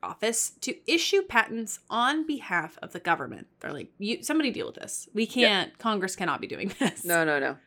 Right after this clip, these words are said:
Speaker 1: The Patent Office as a district bureau dates from the year eighteen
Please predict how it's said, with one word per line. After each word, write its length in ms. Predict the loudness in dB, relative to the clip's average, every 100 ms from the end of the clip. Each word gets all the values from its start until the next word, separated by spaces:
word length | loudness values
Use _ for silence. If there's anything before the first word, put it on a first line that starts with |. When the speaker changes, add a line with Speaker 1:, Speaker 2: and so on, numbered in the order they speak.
| _ _ _ -8
Speaker 1:
The 60 |
Patent 340 | 0 0 0 -2
Office 460 | -2 -2 -2 -4 -4
as 220 | -4 -4
a 80 | -4
district 460 | -6 -6 -6 -6 -4
bureau 260 | 0 0
dates 400 | 0 0 0 -4 -6
from 180 | -2
the 80 | -2
year 340 | 0 -2 -4 -2
eighteen 880 | 0 2 0 -6 -2 0 0 0 -2